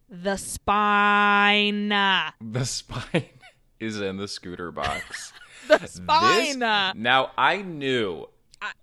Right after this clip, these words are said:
Speaker 2: First of all, when he, like, was like, "Hey, kids, we're having a party early," I was like,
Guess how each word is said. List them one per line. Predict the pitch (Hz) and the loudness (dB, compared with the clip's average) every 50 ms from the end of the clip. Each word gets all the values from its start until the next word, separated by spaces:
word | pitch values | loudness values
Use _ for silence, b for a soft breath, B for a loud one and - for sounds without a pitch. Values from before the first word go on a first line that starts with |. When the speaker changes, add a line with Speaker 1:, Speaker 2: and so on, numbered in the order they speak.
| _ _ _ | _ _ _
Speaker 2:
First | - - 180 190 - 233 | -2 0 0 0 0 -2
of | 196 190 | -2 -2
all, | 185 165 147 | -2 -2 -2
when | 135 135 | -4 -4
he, | 139 151 143 135 | -6 -6 -6 -2
like, | 135 131 120 117 - | 0 0 0 -2 -4
was | 135 127 123 | -6 -4 -2
like, | 127 120 113 - | -4 -4 -4 -4
"Hey, | 143 175 180 | -4 -4 -4
kids, | 175 - 185 180 160 151 | -4 -4 -4 -4 -4 -4
we're | 147 | -4
having | 139 156 151 151 160 151 | -2 0 0 0 -2 -4
a | 143 | -8
party | 135 - 151 143 139 135 135 - - | -6 -4 -2 -2 -2 -2 -4 -6 -4
early," | 113 123 131 131 117 107 | -4 -4 -2 -2 0 0
I | 104 | 0
was | 107 107 110 | 0 -2 -2
like, | 113 110 107 | -4 -6 -4